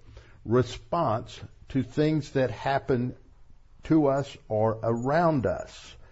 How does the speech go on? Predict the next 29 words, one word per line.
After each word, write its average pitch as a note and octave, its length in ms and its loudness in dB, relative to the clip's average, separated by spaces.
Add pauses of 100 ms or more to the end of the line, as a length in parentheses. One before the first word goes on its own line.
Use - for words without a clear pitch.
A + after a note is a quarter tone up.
(380)
And B2+ 120 2
I C3+ 60 6
use E3+ 300 2
that C#3+ 160 4
word C#3+ 300 6
visceral C#3 600 4
intentionally A#2+ 960 0
because B2 580 2
if C3 180 0
you A#2 120 2
look D#3+ 480 2
at B2+ 280 -2
both B2 460 0
the G#2+ 140 0
Hebrew D#3 420 0
writers B2 480 2
of G#2 140 -8
Scripture G#2 580 -4 (580)
and B2 480 4
the A#2 200 0
New D3 200 2
Testament C3+ 680 -4 (160)
writers G2+ 520 -2 (100)
of G2+ 120 -8
Scripture, G#2 600 -6 (840)
you F3 120 2
discover F3 560 2
that C3 520 -2
th-, C#3+ 140 0